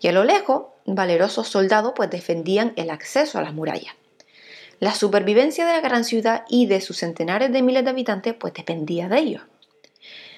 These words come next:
De más allá de las murallas llegaban el fragor de los ejércitos que combatían, los gritos de los hombres, los cascos de miles de caballos,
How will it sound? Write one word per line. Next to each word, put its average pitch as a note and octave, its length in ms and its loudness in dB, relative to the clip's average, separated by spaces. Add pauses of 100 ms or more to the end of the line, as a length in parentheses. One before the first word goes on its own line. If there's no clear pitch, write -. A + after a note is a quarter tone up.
(480)
De F#3 200 2
más C4+ 180 0
allá D#4 200 4
de C#4 100 6
las A3+ 120 2
murallas G#3 600 0 (100)
llegaban F#3 560 -2
el F#3+ 140 -4
fragor F3+ 640 -2
de F3+ 140 -6
los E3+ 180 -6
ejércitos F#3+ 500 -4
que E3 160 -6
combatían, D#3+ 640 -4 (540)
los F#3 180 4
gritos F3 300 0
de E3 80 4
los D#3 180 -6
hombres, G#3 380 -2 (420)
los F#3 220 0
cascos C4 480 -2
de E3+ 100 -8
miles F3+ 240 -2
de F3 120 -8
caballos, F3 520 -2